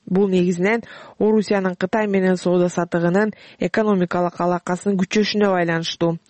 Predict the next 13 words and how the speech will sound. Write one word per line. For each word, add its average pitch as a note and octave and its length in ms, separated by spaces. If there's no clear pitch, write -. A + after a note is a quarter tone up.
Акыркы B3+ 340
учурларга G3+ 540
чейин G3+ 340
Кытайдан, F#3+ 600
мисалы, E3 500
Кыргызстан F#3+ 460
аркылуу G#3 440
Орусияга G3+ 560
ташылган F3 460
автоунаалар E3+ 800
эселеп F#3 440
өскөнү E3+ 340
белгилүү. D#3+ 460